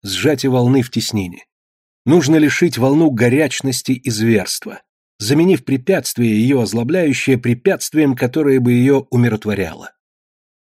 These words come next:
Желиад с той ловкостью, с которой он подражал серне в горах или обезьяне в лесу, стал проделывать головокружительные прыжки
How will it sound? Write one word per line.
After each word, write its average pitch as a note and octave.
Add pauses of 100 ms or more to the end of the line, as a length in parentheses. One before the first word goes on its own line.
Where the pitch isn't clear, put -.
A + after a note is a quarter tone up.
(140)
Желиад A2+
с -
той B2
ловкостью, A#2
с -
которой A#2
он G#2+
подражал G#2
серне G#2+
в F2
горах G#2+
или G2+
обезьяне G2+
в G2
лесу, A2
стал C3
проделывать C3
головокружительные B2+
прыжки A#2